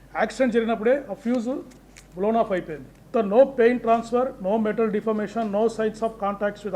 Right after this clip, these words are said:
other vehicles. It's very, very clear. Postmortem was conducted by team of doctors under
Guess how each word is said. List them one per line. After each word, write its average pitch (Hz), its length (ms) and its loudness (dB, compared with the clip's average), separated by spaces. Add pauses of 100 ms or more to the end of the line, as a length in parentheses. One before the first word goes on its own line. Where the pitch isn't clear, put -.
other 202 200 0
vehicles. 151 300 -10 (480)
It's - 220 -16
very, 226 200 4
very 226 200 2
clear. 190 200 -2 (420)
Postmortem 214 480 0 (100)
was 202 80 -2 (120)
conducted 208 380 -4
by 202 60 -2 (120)
team 220 180 -2
of 208 60 -2 (100)
doctors 190 400 -4
under 202 160 -4